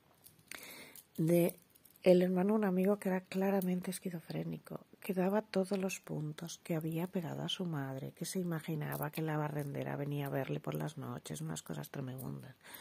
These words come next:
Y nadie en la familia quería ver que eso era una esquizofrenia. Nadie, nadie, nadie. Había pegado a su madre porque era soberbio.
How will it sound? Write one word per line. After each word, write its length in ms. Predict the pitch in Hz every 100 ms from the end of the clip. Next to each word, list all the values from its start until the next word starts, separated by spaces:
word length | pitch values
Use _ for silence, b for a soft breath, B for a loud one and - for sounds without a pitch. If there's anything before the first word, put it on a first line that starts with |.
| B B B B B _
Y 100 | 233
nadie 420 | 226 240 233 240
en 140 | 226 185
la 100 | 180
familia 600 | 180 170 175 175 175 170
quería 300 | 147 143 147
ver 240 | 127 143
que 100 | -
eso 160 | 131 123
era 120 | 127
una 140 | 131
esquizofrenia. 720 | 127 - 135 - 135 131 135 135
Nadie, 600 | 147 170 165 165 165 156
nadie, 460 | 139 127 127 127
nadie. 280 | 123 117 120 B B B B B B B B
Había 260 | 233 196 214
pegado 200 | 233 220
a 20 |
su 120 | -
madre 260 | 196 196 208
porque 240 | 196 165
era 80 | 160
soberbio. 580 | 160 143 123 - -